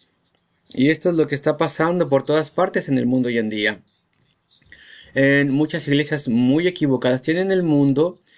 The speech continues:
y al evangelio y lo mezclan. Y el producto final es un mensaje completamente confuso y erróneo.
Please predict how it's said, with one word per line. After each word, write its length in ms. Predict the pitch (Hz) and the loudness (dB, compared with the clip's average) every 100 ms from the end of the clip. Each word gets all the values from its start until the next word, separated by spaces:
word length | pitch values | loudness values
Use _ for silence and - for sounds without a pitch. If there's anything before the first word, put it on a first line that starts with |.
| _ _ | _ _
y 80 | 117 | 0
al 120 | 127 | 2
evangelio 520 | 131 143 135 180 190 | 2 0 -2 -2 0
y 40 | 143 | 2
lo 100 | 135 | 2
mezclan. 460 | 196 214 117 107 - _ _ _ _ _ _ _ _ - | 0 -4 -6 -6 -14 _ _ _ _ _ _ _ _ -6
Y 400 | 117 120 139 156 | 0 2 2 2
el 120 | 143 | 0
producto 380 | 127 127 143 190 | 2 2 2 -2
final 640 | - 202 - - 120 147 - _ _ _ _ _ | -2 0 2 2 0 -4 -10 _ _ _ _ _
es 760 | - 117 110 123 156 147 - - - - _ - | 0 2 4 2 0 -4 -14 -18 -20 -20 _ -6
un 680 | - 147 160 170 175 165 - _ - | 0 2 2 -2 -6 -8 -12 _ -2
mensaje 540 | 135 135 - 147 156 | 0 0 -2 -2 -2
completamente 720 | 139 131 139 135 135 139 143 | 0 0 2 2 2 0 -2
confuso 640 | - 127 131 202 - 208 208 | -2 -2 0 -2 0 -2 0
y 200 | 135 135 | 0 2
erróneo. 500 | 131 123 139 135 117 | 2 2 2 2 0